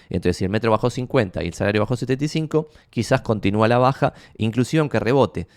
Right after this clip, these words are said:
va a continuar la baja y después va a rebotar el metro cuadrado. Eso, eso podría tener sentido. Yo no la veo así, porque si vemos el gráfico que mostré al principio de todos los ciclos, vemos que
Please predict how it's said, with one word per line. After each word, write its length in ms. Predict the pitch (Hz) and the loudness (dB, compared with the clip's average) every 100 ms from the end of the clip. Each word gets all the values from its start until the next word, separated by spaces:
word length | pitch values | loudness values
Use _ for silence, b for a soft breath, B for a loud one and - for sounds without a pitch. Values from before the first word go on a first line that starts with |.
| - | -6
va 80 | 92 | -2
a 20 | |
continuar 380 | 101 95 117 127 | 0 0 0 2
la 100 | 135 | 2
baja 160 | 147 - | 2 2
y 40 | |
después 340 | 104 - 160 123 | 2 4 4 4
va 80 | |
a 20 | 92 | 2
rebotar 540 | 92 92 - 82 78 | 0 -2 -4 -6 -6
el 120 | - | -8
metro 200 | 85 90 | -6 -6
cuadrado. 320 | - 76 - - | -6 -8 -6 -6
Eso, 180 | 220 | -4
eso 200 | 415 - | -4 -4
podría 380 | 196 123 120 113 | -4 -2 -2 -4
tener 160 | - 95 | -4 -6
sentido. 280 | - 87 85 | -6 -10 -8
Yo 160 | - | -6
no 120 | 139 | -2
la 120 | 147 147 | 0 2
veo 140 | 147 | 2
así, 260 | 151 175 202 B B B | 0 -4 -6 B B B
porque 260 | - - 95 | -10 -6 -6
si 160 | 98 107 | -2 0
vemos 280 | 143 127 | 2 0
el 100 | 123 | 0
gráfico 500 | 123 123 113 - 82 | 2 2 2 -2 -8
que 120 | - 80 | -8 -8
mostré 260 | 85 120 | -2 0
al 60 | 127 | 2
principio 580 | - 113 139 107 90 85 | 2 0 -2 -4 -4 -6
de 60 | |
todos 200 | - 120 | -2 0
los 140 | 120 135 | 0 2
ciclos, 500 | 156 123 113 139 B B B B | 0 0 0 -2 B B B B
vemos 320 | - 120 117 - | 0 2 0 -4
que 340 | 98 107 - | -2 -2 -4